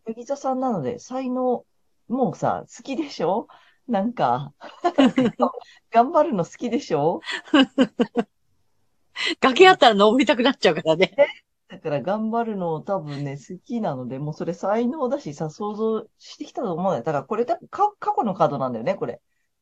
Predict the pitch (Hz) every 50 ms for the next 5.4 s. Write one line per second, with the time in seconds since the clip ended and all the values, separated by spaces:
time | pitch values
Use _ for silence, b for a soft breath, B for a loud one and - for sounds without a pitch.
0 | _ - 254 240 220 269 311 330 - 269 247 247 269 262 - - - _ _ -
1 | 254 240 233 196 208 220 226 254 294 285 - 202 - - - 294 254 175 151 -
2 | - 123 120 123 139 170 - _ _ _ _ _ _ _ _ _ _ _ - 233
3 | 240 196 220 233 220 196 185 170 - - - - - - - - - - 110 -
4 | - - - 175 170 202 220 - - - - - 135 - - - 160 196 - 330
5 | - - - - - - - -